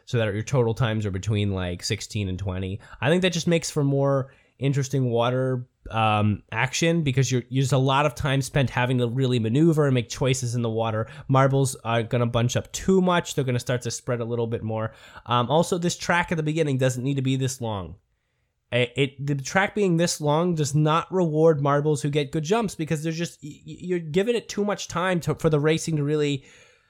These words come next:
uh, the racing kind of settles itself on the track before it even gets to the water. And I think you kinda need to just dive in. <laughs> No pun intended, chat. Um, but, you know,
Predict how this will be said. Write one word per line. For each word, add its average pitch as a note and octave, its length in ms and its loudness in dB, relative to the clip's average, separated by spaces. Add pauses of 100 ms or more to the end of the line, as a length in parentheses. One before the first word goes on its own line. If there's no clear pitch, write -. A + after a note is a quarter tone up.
(380)
uh, B2 320 6
the D3+ 120 4
racing F#3+ 380 2
kind F3 280 2
of C#3+ 280 2 (360)
settles F3+ 480 4
itself C3+ 580 2 (180)
on D3+ 220 4
the C3 80 2
track D#3+ 580 0
before D3+ 300 2
it D3 80 2
even C3+ 220 0
gets C#3 280 -2
to C3 60 -10
the B2 80 0
water. G#2+ 320 0
And A#2+ 160 -2
I D#3 80 2
think D#3+ 260 -4
you D#3 80 -2
kinda C#3+ 280 0
need C#3 140 0
to B2+ 100 -2
just A#2 200 -4
dive A#2 320 -2
in. G#2 320 -4
<laughs> - 220 -8
No C#3 140 2
pun B2+ 220 -2
intended, A2 460 -4
chat. - 420 -10 (260)
Um, G#2 200 0 (400)
but, C3 380 2 (140)
you D#3 180 0
know, D3 280 2